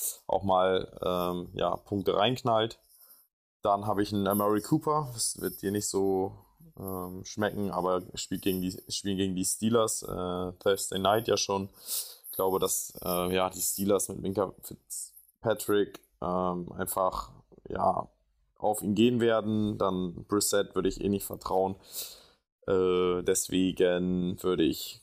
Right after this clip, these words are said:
Cooper, äh, diese Woche sitten, wenn ich die Möglichkeit habe. Klar, wenn, wenn man auf der Bank nichts hat, ist es ein Must-Start, aber wenn man,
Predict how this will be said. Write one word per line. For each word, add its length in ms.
Cooper, 880
äh, 40
diese 300
Woche 300
sitten, 560
wenn 160
ich 100
die 80
Möglichkeit 560
habe. 320
Klar, 420
wenn, 260
wenn 140
man 300
auf 180
der 120
Bank 200
nichts 240
hat, 200
ist 100
es 160
ein 80
Must-Start, 600
aber 240
wenn 60
man, 300